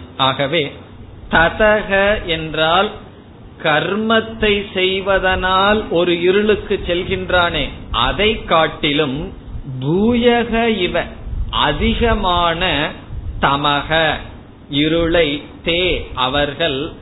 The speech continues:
பிரவிசந்தி, பிரவிசந்திங்கிற முன்னிருக்கிற வாக்கியத்திலிருந்து எடுத்துக்கணும், பிரவிசந்தி அடைகிறார்கள். இப்ப இதனுடைய பொருள் என்ன? கர்மத்தை செய்பவர்கள் இருளை அடைகிறார்கள்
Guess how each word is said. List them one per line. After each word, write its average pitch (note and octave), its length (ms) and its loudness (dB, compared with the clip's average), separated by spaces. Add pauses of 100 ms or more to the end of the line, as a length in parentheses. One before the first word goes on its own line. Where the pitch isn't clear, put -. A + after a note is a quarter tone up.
(220)
பிரவிசந்தி, D#3 800 0
பிரவிசந்திங்கிற E3+ 840 0
முன்னிருக்கிற E3+ 680 0
வாக்கியத்திலிருந்து D3 680 2
எடுத்துக்கணும், C3+ 460 -2 (300)
பிரவிசந்தி C#3 1040 0
அடைகிறார்கள். C3+ 1040 0 (1600)
இப்ப - 180 -4
இதனுடைய F#3 520 2
பொருள் F#3+ 300 4
என்ன? D#3+ 380 0 (760)
கர்மத்தை G#3+ 1000 0
செய்பவர்கள் F3+ 1040 0
இருளை F#3+ 600 4
அடைகிறார்கள் D3+ 1000 0